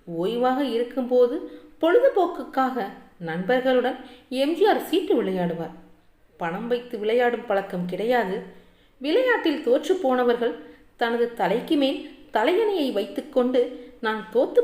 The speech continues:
போயிட்டேன், நான் தோத்து போயிட்டேன்" என்று சொல்ல வேண்டும். இந்த விளையாட்டு அந்த இடத்தையே கலகலப்பாக்கிவிடும். அப்படித்தான் உரிமை குரல் படத்தின்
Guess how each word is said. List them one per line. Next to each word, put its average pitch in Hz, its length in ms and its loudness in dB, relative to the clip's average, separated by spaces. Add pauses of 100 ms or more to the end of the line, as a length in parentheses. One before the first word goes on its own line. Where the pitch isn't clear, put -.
போயிட்டேன், 247 640 0
நான் 190 260 -4
தோத்து 226 380 -4
போயிட்டேன்" 202 400 -2
என்று 175 240 -2
சொல்ல 175 280 -4
வேண்டும். 185 300 -4 (540)
இந்த 196 260 -6
விளையாட்டு 254 680 0 (160)
அந்த 302 380 0
இடத்தையே 294 840 2
கலகலப்பாக்கிவிடும். 196 960 -2 (720)
அப்படித்தான் 370 580 -4 (360)
உரிமை 392 420 2
குரல் 285 280 2
படத்தின் 220 440 -2